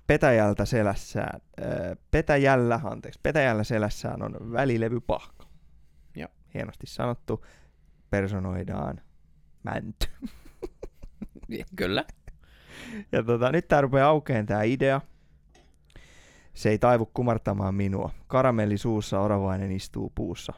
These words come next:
Speaker 1: Se on pirullinen näky. Pelottaa.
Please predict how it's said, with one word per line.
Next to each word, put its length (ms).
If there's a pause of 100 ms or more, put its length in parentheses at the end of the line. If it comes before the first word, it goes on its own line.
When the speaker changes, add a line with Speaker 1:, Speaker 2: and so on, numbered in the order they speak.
Speaker 1:
Se 140
on 120
pirullinen 640
näky. 300 (320)
Pelottaa. 680